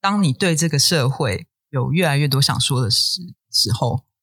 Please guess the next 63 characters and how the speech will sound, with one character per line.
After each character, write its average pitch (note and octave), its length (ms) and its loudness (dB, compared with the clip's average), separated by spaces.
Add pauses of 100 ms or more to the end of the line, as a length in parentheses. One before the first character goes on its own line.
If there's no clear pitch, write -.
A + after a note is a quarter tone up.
(120)
你 F3+ 80 0
可 G3 100 2
能 D3+ 160 4
就 E3+ 160 2
会 D#3+ 380 2
有 C3+ 180 -2
更 F3 180 -4
多 C#3 160 -2
的 A#2+ 240 0
人 A2+ 220 0
想 A#2+ 180 2
要 B2 80 2
拍， C3 300 0 (120)
更 B3 120 2
多 G3 100 2
创 F3+ 160 2
作 E3 100 2
者 C3 80 2
选 G2 200 0
择 B2 80 -2
用 C3+ 120 2
纪 D3 120 2
录 D3 120 2
片 C3 220 2
这 C3 140 0
一 B2 80 0
个 A#2 100 0
形 A#2 260 2
式 B2 300 2 (340)
去 D3+ 220 2
发 A#2+ 260 0
声。 F#2 380 0 (280)
对， - 100 -6 (420)
所 A#3 120 0
以 A3 60 4
就 A#3 100 2
像 A3 160 2
刚 G#3 120 2
刚 G3 120 2
燕 F#3+ 120 4
拓 F3+ 180 4
说 D#3+ 200 2
的， C#3+ 160 2
其 D3 140 2
实 C#3+ 40 4
这 F3 220 2
五 C3+ 300 -4
年 C3 100 0
来， B2+ 100 2
不 C3+ 120 -2
管 C3+ 120 2
是 D3+ 100 2
政 D#3 200 2
治 C#3+ 140 2
上 C3+ 220 2
也 A#2 120 2
好， - 220 0
或 D3+ 160 0
者 C3+ 100 2
是 C#3+ 180 2
这 D3+ 140 2
一 C3+ 100 2
个 B2 200 -2